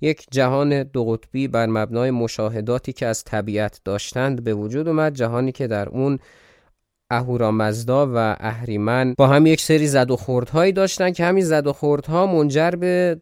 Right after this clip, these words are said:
خلقت جهان شد و گفتیم که اولین نمونهٔ انسانی کیومرث بود که گذشت و بعد از کیومرس رسیدیم به نوادگانش.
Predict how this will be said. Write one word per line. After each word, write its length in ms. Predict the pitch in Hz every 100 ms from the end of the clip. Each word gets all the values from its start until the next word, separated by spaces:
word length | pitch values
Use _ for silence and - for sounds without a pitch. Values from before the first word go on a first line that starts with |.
| -
خلقت 440 | 139 135 143 151
جهان 440 | 151 131 120 123 120
شد 320 | - 95 _ _ _ _ _ _ _ -
و 340 | 123 135 127 117
گفتیم 440 | 131 147 151 147
که 360 | 143 147 143 -
اولین 580 | - 123 123 120 135 135
نمونهٔ 520 | 123 117 113 117 123
انسانی 520 | 101 110 - 107 113 131
کیومرث 760 | - 117 101 117 160 180 -
بود 280 | - 170 160 -
که 360 | 131 120 113 - _ _ _ -
گذشت 440 | 113 117 131 -
و 80 | 123
بعد 280 | 113 127 123
از 180 | 120 -
کیومرس 640 | 120 107 104 123 127 -
رسیدیم 680 | 107 104 127 131 131 120 113
به 300 | 113 110 104 _ _ _ -
نوادگانش. 1120 | 107 107 104 101 110 131 170 185 180 175 -